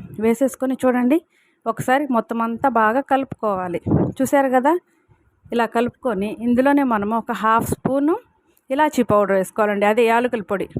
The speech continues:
వేసుకొని మొత్తం అంతా బాగా ఒకసారి కలుపుకోవాలి. ఇప్పుడు దీంట్లో మనం ముందుగా ఫ్రై చేసి పెట్టుకున్న జీడిపప్పు, ద్రాక్షని వేసేసుకొని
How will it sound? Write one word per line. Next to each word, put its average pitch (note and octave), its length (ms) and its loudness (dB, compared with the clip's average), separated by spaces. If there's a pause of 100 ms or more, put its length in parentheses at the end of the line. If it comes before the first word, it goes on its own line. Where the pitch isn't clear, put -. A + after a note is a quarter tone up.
(140)
వేసుకొని C4+ 440 0 (440)
మొత్తం A#3 360 -2
అంతా B3+ 180 -4 (120)
బాగా A3+ 220 2 (100)
ఒకసారి C4+ 300 -2 (100)
కలుపుకోవాలి. F#3+ 640 -2 (1200)
ఇప్పుడు D4 340 0
దీంట్లో A#3+ 380 0
మనం A#3 240 0
ముందుగా B3+ 360 2
ఫ్రై B3 120 0 (120)
చేసి A#3 240 -2
పెట్టుకున్న G3+ 400 -6 (280)
జీడిపప్పు, A#3+ 480 0 (140)
ద్రాక్షని A3 520 -2
వేసేసుకొని G#3+ 720 -2